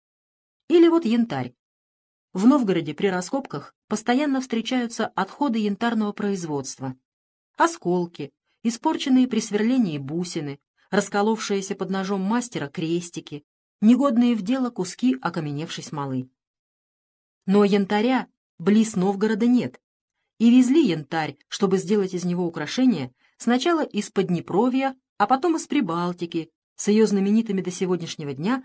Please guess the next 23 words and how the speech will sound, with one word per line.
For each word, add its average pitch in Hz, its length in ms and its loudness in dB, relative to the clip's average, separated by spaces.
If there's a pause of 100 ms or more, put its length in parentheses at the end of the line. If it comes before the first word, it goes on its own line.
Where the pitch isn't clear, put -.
(100)
месторождениями. 131 1040 -4 (960)
И 226 100 2
хотя 269 320 2
при 240 160 0
раскопках 233 640 -4
найдено 202 460 0
немало 208 420 0
предметов, 202 600 -4 (240)
изготовленных 208 760 -2
или 202 160 0
добытых 202 580 -2 (180)
далеко 254 440 2
за 170 120 -6
рубежами 185 480 -4
новгородской 165 640 -6
земли, 165 420 -4 (640)
к - 80 0
ним 320 160 6
относятся 247 800 -2
некоторые 170 480 -2
ткани, 208 600 -2 (320)
грецкие 233 460 -2
орехи, 151 540 -6